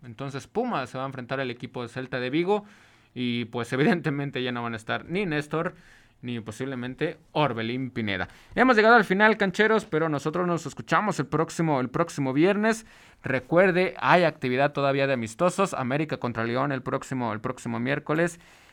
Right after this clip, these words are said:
Y nosotros nos escuchamos el próximo viernes en punto de las tres de la tarde. Mi nombre es Omar Naches y a nombre también de Rodrigo,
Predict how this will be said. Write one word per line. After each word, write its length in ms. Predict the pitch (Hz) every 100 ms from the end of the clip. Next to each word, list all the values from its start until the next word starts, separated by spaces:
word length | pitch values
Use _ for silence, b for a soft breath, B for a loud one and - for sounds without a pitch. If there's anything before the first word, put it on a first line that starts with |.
| b
Y 180 | 208 240
nosotros 380 | 180 180 180
nos 80 | 175
escuchamos 600 | - 131 185 190 202 202 -
el 260 | 151 175 185
próximo 600 | - 175 180 - 190 196 -
viernes 580 | 135 147 208 180 147 117
en 120 | 123
punto 240 | 139 143 127
de 80 |
las 180 | 110 104
tres 240 | 123 123 117
de 80 |
la 160 | 110 98
tarde. 280 | 104 95 85 b b b
Mi 100 | 123
nombre 180 | 127
es 100 | 120
Omar 180 | 127 143
Naches 460 | 202 240 226 220 -
y 140 | 175 214
a 120 | 156
nombre 280 | 165 170 170
también 320 | 123 135 151
de 80 | 131
Rodrigo, 460 | 123 180 202 233